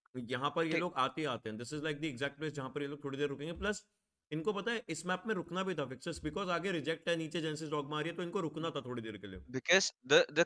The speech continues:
Speaker 2: clean reason, guys, इसके एक ही रीजन था कि ये लोग ज्यादा आगे नहीं जा रहे थे, because they were in the zone,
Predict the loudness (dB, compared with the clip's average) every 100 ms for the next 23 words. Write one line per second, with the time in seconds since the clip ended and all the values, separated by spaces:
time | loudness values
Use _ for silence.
0 | 8 8 8 6 6 6 4 -2 0 -2
1 | 2 8 8 10 8 8 8 8 6 8
2 | 4 4 2 4 4 8 10 12 12 12
3 | 12 8 6 8 8 8 2 2 4 6
4 | 6 6 4 2 4 2